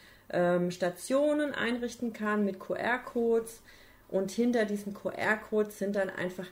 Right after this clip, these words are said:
Videos von PolitikerInnen hinterlegt, die sich eventuell konkret zu diesem Standort äußern oder einfach, äh, im Allgemeinen sich und ihr Parteiprogramm vorstellen.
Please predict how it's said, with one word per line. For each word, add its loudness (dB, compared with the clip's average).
Videos 2
von -2
PolitikerInnen 0
hinterlegt, 4
die 4
sich 0
eventuell 6
konkret 0
zu -12
diesem -4
Standort -2
äußern 0
oder -2
einfach, -8
äh, -2
im -4
Allgemeinen -2
sich 0
und -4
ihr 4
Parteiprogramm -8
vorstellen. -14